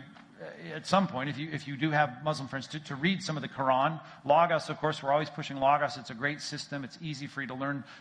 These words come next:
to use. If you wanted to go on Logos and look for the Quran, you'd see a handful of translations on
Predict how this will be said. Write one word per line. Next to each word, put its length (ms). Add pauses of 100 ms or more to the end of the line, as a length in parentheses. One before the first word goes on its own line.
to 80
use. 440
If 120
you 80
wanted 260
to 60
go 200
on 160
Logos 580 (260)
and 100
look 160
for 120
the 60
Quran, 460
you'd 140
see 440
a 120
handful 520
of 60
translations 760
on 420